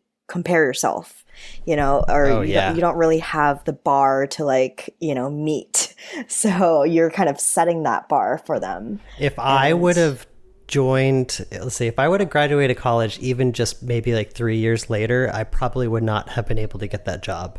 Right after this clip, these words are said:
Speaker 1: Yeah,
Speaker 2: Because
Speaker 1: timing.
Speaker 2: the people that are now doing what I did, like, getting into the agency and doing those kind of, that kind of work,
Speaker 1: Mm-hmm.
Speaker 2: their reels look so much better than mine did coming out of school. And I just
Speaker 1: Mm-hmm.
Speaker 2: got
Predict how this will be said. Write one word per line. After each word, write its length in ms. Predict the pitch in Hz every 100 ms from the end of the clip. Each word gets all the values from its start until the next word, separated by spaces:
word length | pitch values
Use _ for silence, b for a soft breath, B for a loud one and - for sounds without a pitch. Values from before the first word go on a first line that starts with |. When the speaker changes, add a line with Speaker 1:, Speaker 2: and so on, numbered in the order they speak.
| - -
Speaker 1:
Yeah, 340 | 180 175 170
Speaker 2:
Because 420 | 180 151 117 170
Speaker 1:
timing. 240 | 170 160 165 -
Speaker 2:
the 100 | 147
people 560 | 131 - 147 - 160 151
that 300 | 127 110 107
are 180 | 113 120
now 220 | 117 117
doing 320 | 117 117 113
what 140 | 107 95
I 180 | 104 107
did, 320 | 117 120 117
like, 160 | 101
getting 260 | - 113 107
into 160 | 110 104
the 140 | 104
agency 460 | 104 113 110 - 110
and 160 | 104
doing 280 | 104 110 107
those 180 | 104 -
kind 240 | - 107
of, 80 | 101
that 140 | 110 -
kind 160 | 120
of 60 | 101
work, 380 | 95 104 131 - B
Speaker 1:
Mm-hmm. 280 | 180 175 156
Speaker 2:
their 240 | 156 143 135
reels 520 | 113 123 123 117 -
look 300 | 113 - -
so 480 | - - - 139 135
much 280 | 127 117 -
better 240 | 110 110
than 140 | 104 104
mine 240 | 104 101
did 180 | 101 95
coming 240 | - 104 98
out 120 | 95
of 60 | -
school. 420 | - 101 92 - B
And 160 | 180 180
I 120 | 120
just 180 | 143 156
Speaker 1:
Mm-hmm. 40 | 135
Speaker 2:
got 260 | 98 -